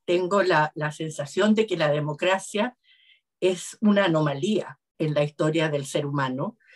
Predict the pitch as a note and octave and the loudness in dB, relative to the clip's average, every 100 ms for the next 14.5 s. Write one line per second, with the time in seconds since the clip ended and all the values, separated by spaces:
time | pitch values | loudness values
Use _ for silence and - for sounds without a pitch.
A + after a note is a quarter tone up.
0 | - _ _ - - G#3 G3+ B3+ D4+ A#3+ | -20 _ _ -8 -4 0 2 4 4 4
1 | G#3+ G#3+ E3+ - A3 G#3+ - - F3 - | 2 0 -6 -6 -6 -6 -8 -12 -12 -12
2 | - - - - - - - G3 G3 A#3 | -18 -20 -20 -20 -20 -20 -12 -8 2 2
3 | C#4+ C#4 C#4 G#3+ C4 C4+ A#3 F#3 E3+ F#3 | 4 2 0 0 0 0 -4 -6 -4 -2
4 | D4+ A3+ G#3 - D3 D#3 A#3+ - - _ | 0 0 -4 -6 -6 -6 -6 -12 -20 _
5 | _ E3 E3+ D#3 G#3 G3+ F#3+ - D3 C#3 | _ -6 -6 -2 2 2 2 0 -4 -2
6 | G3+ G#3 A3 E3 D3+ - _ - D#3 D3+ | 2 4 2 0 -4 -6 _ -6 -4 -4
7 | D3+ D3+ - F3+ F#3 F#3 - C#3+ - C#3+ | -4 -8 -2 2 4 2 0 -10 -10 -10
8 | C3+ C3 - A3 F3 A#3+ - _ _ _ | -8 -10 0 0 0 -4 -14 _ _ _
9 | _ _ _ _ - F#3+ A3+ B3 C4+ D4+ | _ _ _ _ -10 -6 -4 -2 -2 -2
10 | C#4 A#3+ G#3+ - G#3 C4 B3 B3+ B3+ A3+ | 0 -2 -2 -6 -4 0 0 0 -4 -4
11 | G3+ F#3 D#3+ - D4+ E4 C#3+ D#3+ B3+ - | -4 -4 -6 -2 0 0 0 -4 -4 -2
12 | G#3+ G3 A#3 C4+ A#3+ F#3+ F#3+ G#3+ G#3 A#3+ | -2 2 2 2 0 0 -2 -2 -2 -6
13 | G#3+ F#3 F3+ G3 G#3 G3 E3+ F3 E3 D3+ | -4 -2 0 0 0 -6 -8 -8 -4 -4
14 | D3+ E3+ C#3 - | 0 0 0 -4